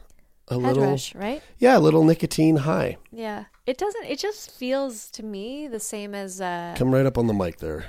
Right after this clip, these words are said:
Speaker 2: snorting up
Speaker 1: buddy.
Speaker 2: those, um, air, f-, like, uh, you know those tubes with a hole at the end that you used to stick up, kinda up near your
Speaker 1: Yeah.
Speaker 2: nostril and sniff real hard?
Speaker 1: Yeah.
Speaker 2: I loved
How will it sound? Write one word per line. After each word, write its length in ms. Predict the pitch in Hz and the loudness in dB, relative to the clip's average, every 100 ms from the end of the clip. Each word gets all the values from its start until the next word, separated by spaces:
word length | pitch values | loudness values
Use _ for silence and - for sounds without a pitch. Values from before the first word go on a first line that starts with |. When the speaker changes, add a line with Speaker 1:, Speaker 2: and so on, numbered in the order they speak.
| - - | -12 -8
Speaker 2:
snorting 640 | - - 220 220 226 214 | -4 -2 0 0 0 0
up 80 | 196 | -2
Speaker 1:
buddy. 120 | - | 0
Speaker 2:
those, 360 | 196 190 185 185 | 0 0 -2 -2
um, 420 | 180 170 170 175 - - - - - | -2 -2 -2 -2 0 -2 -2 -10 -4
air, 640 | 202 202 208 208 208 214 - - - | 0 2 4 2 0 -2 -4 -8 -8
f-, 240 | - - - | -6 -6 -6
like, 380 | 208 202 196 - | -2 -2 -2 -4
uh, 340 | 185 185 180 190 | 0 0 -2 -4
you 80 | 285 | -4
know 80 | 480 | 0
those 160 | 415 - | 0 0
tubes 420 | - 233 220 - 196 | 0 0 -2 -6 -4
with 120 | 208 | -2
a 40 | |
hole 260 | 185 185 185 | 2 2 0
at 100 | 190 | 0
the 100 | 208 | -2
end 160 | 208 220 | 0 -2
that 40 | |
you 60 | 175 | -2
used 160 | 180 | -4
to 60 | 190 | -6
stick 240 | - 202 | -8 -6
up, 160 | 196 - - | -8 -8 -4
kinda 300 | 214 190 - | -2 -2 -4
up 200 | - - - | -6 -6 -8
near 220 | 190 196 | -6 -2
your 80 | 190 | 2
Speaker 1:
Yeah. 200 | 139 156 | 6 6
Speaker 2:
nostril 300 | 151 - 220 | 6 4 2
and 140 | 208 - | 2 0
sniff 260 | - 190 | 0 -2
real 140 | 190 196 | -2 -4
hard? 280 | 196 226 - - | -2 -4 -6 -6
Speaker 1:
Yeah. 380 | 123 139 127 92 - - | 0 2 4 2 0 -2
Speaker 2:
I 80 | 240 | -4
loved 880 | 226 190 202 208 202 190 165 170 | -2 2 6 8 6 4 0 -8